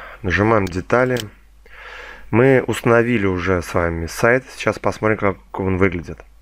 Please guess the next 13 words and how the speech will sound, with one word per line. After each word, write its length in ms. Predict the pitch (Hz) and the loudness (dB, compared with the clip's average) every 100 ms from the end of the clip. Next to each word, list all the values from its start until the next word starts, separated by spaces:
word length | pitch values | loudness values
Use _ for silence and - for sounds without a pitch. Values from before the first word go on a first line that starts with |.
| - - - - - - - - | -20 -20 -20 -20 -20 -18 -20 -4
Вот 160 | 98 98 | 0 2
смотрите, 580 | 107 98 110 98 - - | 2 0 2 -2 -2 -2
адрес — 500 | 107 95 90 - - _ - | 0 0 -4 -10 -18 _ -8
это 180 | 95 - | -6 -4
мой, 400 | 92 110 135 139 - | 2 4 4 0 -4
у 100 | 92 | -2
вас 160 | 90 | -2
тут 160 | - 92 | -2 -2
должен 280 | 92 85 85 | 0 0 -2
быть 120 | 87 | -6
свой. 420 | - 98 110 123 - - - - - - - - - - - - - - - - - | 0 4 4 2 -8 -20 -20 -20 -20 -20 -20 -20 -20 -20 -20 -20 -20 -20 -20 -20 -6
Адрес 400 | 107 92 87 - | -2 -2 -6 -4
админ 500 | 92 90 92 92 104 | -4 -2 -2 -2 -4